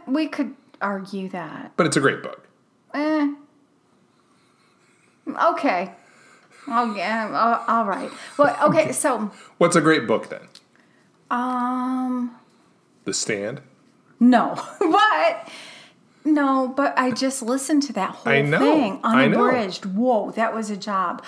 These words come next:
Speaker 1: Okay, but The Stand is a really good example because as far as having to use one Audible credit for The Stand,
Speaker 2: Mm-hmm.
Speaker 1: it's an A plus.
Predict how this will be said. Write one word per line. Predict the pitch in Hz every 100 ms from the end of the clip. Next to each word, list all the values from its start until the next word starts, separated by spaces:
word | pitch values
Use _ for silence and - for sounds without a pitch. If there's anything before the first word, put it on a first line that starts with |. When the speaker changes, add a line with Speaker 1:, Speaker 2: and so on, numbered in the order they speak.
| - 233
Speaker 1:
Okay, | 370 349 - -
but | 311 330
The |
Stand | 330 - 349 440 466
is | -
a | 277
really | 226 233 240 233
good | 220 220
example | 196 190 190 185 208 277 285 294
because | 233 226 208 196 190 185 - - - - - -
as | 233 -
far | - 262 269
as | 254 240 226
having | 214 226 233 226 226 233
to | 262
use | 226 220 214 196 196 - - _ -
one | 202 202 226 240 233 240 254 302 - -
Audible | 214 214 214 196 202 185
credit | - - 180 208 285 320 -
for | - 208
The | 190
Stand, | 165 - 190 165 175 190 262 349 - -
Speaker 2:
Mm-hmm. | 117 104 110 110 - _ _ _ _ _
Speaker 1:
it's | 302 285
an | 285
A | 226 214
plus. | - 269 214 - - -